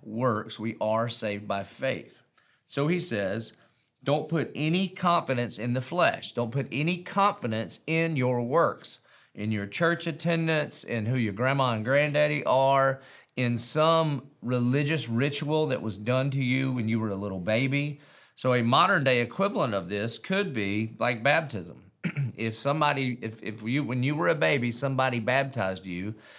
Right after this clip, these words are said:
that, and you think that makes you a Christian, then that is putting your confidence in flesh, putting your confidence in that work that you had nothing to do with. And then in verse four and following,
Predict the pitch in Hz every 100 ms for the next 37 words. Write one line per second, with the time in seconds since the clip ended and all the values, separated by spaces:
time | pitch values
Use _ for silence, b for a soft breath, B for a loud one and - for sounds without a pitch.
0 | B B 117 135 - - 110 123 135 139
1 | - - 123 120 110 123 110 120 113 135
2 | 110 - 175 175 - 104 107 110 B B
3 | 113 117 143 143 139 - - 170 143 123
4 | 123 104 127 131 - 180 175 - 113 113
5 | 107 - 139 147 131 135 127 - 147 151
6 | 87 82 - 113 117 104 - 156 151 -
7 | 104 110 - 143 147 123 120 117 120 156
8 | 120 - B B B B 127 131 156 131
9 | 107 104 110 104 135 165 160 95 - -
10 | b b b b b b b b b b
11 | b 151 160 151 139 139 - 175 165 131
12 | 117 - 170 208 151 117 117